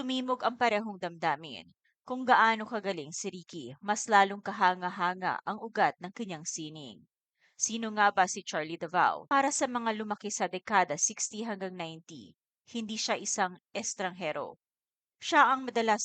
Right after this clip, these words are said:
na kontrabida sa mga pelikula. Matalim ang tingin, mabigat ang boses. Ngunit sa likod ng kamera ay isang maginoong artista, responsableng ama at dedikadong alagad ng sining.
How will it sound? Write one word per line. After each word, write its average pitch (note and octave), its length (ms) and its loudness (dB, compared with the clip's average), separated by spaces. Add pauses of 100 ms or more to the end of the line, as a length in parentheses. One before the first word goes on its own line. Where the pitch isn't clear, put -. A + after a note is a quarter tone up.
na G3 80 -4
kontrabida F3+ 720 -2
sa - 160 -4
mga F#3 320 -6
pelikula. E3+ 560 -6 (560)
Matalim A3+ 400 0
ang G#3 240 -4
tingin, E3 560 -12
mabigat F#3 560 0
ang F3+ 160 -6
boses. - 560 -4 (400)
Ngunit A#3 400 -4
sa A#3+ 160 -2
likod G#3+ 320 -2
ng G3 160 -4
kamera E3+ 560 0
ay E3+ 160 -2
isang G#3+ 320 -2
maginoong A#3 480 -4
artista, D#3+ 640 -4 (400)
responsableng A3 960 2
ama E3+ 320 -2
at E3+ 240 -2
dedikadong F3+ 800 0
alagad A3 400 2
ng E3 80 -12
sining. D#3 560 -10